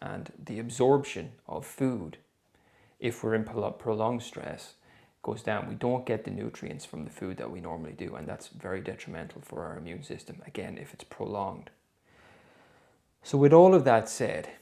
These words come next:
there's other things too. I mean, think about it. Um, one thing we know, growth hormone goes down when we're in prolonged stress. We get, there's hair loss, there's high blood pressure, cardiovascular disease, all these things.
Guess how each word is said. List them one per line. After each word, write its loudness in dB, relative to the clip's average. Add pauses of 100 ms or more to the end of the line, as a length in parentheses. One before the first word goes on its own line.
(280)
there's -4
other -2
things -10
too. -4
I -10
mean, -6 (280)
think -8
about 0
it. -10 (220)
Um, -10 (640)
one 2
thing -2
we 2
know, 2 (320)
growth 4
hormone 2
goes 2
down 0
when -2
we're 0
in -2
prolonged 0
stress. -4 (540)
We -6
get, -2 (1160)
there's -14
hair 2
loss, 4
there's -12
high 4
blood -2
pressure, -2
cardiovascular 2
disease, -2
all 0
these -4
things. -10